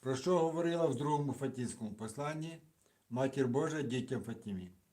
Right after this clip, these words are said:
Також прошу вас, друзі, поставити вподобайки цьому відео, написати свої намірення, е, чи інші коментарі, е, для того, щоб YouTube більше поширював це відео і більше молільників до нас долучалося.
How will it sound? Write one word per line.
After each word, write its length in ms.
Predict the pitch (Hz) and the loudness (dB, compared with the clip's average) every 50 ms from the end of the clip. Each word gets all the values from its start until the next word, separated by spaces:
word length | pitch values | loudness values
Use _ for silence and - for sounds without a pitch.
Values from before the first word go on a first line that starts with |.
| _ _ _ _ _ _ _ _ _ _ _ _ _ _ _ _ - - - - | _ _ _ _ _ _ _ _ _ _ _ _ _ _ _ _ -20 -20 -10 -4
Також 280 | - 185 175 170 - - | -2 0 0 0 -2 -4
прошу 360 | - 165 160 156 135 143 147 | -2 0 2 2 2 2 2
вас, 140 | 151 135 120 | 0 0 -2
друзі, 300 | 139 151 156 135 123 117 | -2 -2 -4 -2 -4 -4
поставити 560 | - 135 127 - - 131 123 120 113 - - | -4 -4 -2 0 2 2 2 2 0 -4 -8
вподобайки 600 | - - 120 - 120 120 135 156 165 165 - 156 | -6 -6 -4 -2 0 2 4 4 4 4 2 -4
цьому 260 | 135 - 160 143 143 | -6 -6 -4 -4 -2
відео, 340 | 139 135 143 139 131 131 127 | -2 -2 0 0 0 0 2
написати 580 | 120 120 117 - 120 117 - 135 131 - - 110 | 0 0 -2 -4 -6 -4 0 0 0 0 -2 -6
свої 260 | - - 113 107 104 | -8 -6 -4 -4 -2
намірення, 680 | 101 110 113 131 151 165 156 151 147 143 139 139 139 135 - - _ _ _ _ _ _ _ _ _ _ _ _ _ _ _ _ _ - 101 101 | -2 -2 -2 -2 -2 -2 -2 -4 -4 -4 -6 -6 -8 -10 -12 -18 _ _ _ _ _ _ _ _ _ _ _ _ _ _ _ _ _ -10 -6 -4
е, 160 | 104 101 98 | -4 -4 -4
чи 180 | - 131 131 | -2 0 0
інші 260 | 143 165 151 - 160 - | 0 0 -2 -2 -4 -4
коментарі, 760 | - 151 139 139 139 131 - 143 131 127 131 131 127 127 - - - - - - _ _ _ _ - | -4 -2 -2 -2 -2 0 0 0 2 2 0 0 -2 -4 -6 -14 -20 -20 -20 -20 _ _ _ _ -14
е, 720 | 107 104 104 101 101 101 98 101 101 101 98 101 98 95 98 - - _ _ - | -10 -8 -6 -4 -4 -4 -4 -4 -4 -6 -6 -8 -8 -10 -12 -14 -18 _ _ -6
для 180 | 113 123 135 | -2 -2 0
того, 280 | 135 156 160 156 156 139 | 2 2 2 2 2 2
щоб 220 | 123 139 135 127 | 0 -2 -2 -2
YouTube 220 | 135 131 - 160 143 | -2 -2 0 -2 0
більше 320 | 127 135 139 131 - 131 | 0 2 0 0 0 -2
поширював 600 | 120 - 131 120 - 139 131 120 120 120 117 113 | -4 -4 -4 -2 0 0 2 2 2 0 0 -2
це 160 | - - 123 | -2 -2 -2
відео 460 | 120 127 165 175 165 160 156 151 160 147 | -2 0 0 0 0 0 -2 -2 -4 -2
і 120 | 139 135 | -2 -2
більше 340 | 120 127 139 131 - - 123 | 0 0 0 0 0 0 0
молільників 680 | 113 113 113 120 139 147 147 143 135 131 - 131 113 | 0 2 2 0 0 0 0 0 -2 -2 -2 -2 -2
до 100 | 101 110 | 0 0
нас 240 | 113 117 113 107 - | 2 2 0 0 -2
долучалося. 640 | 117 107 104 98 - 92 90 85 - - - - | -4 -4 -4 -6 -8 -8 -10 -10 -12 -14 -18 -20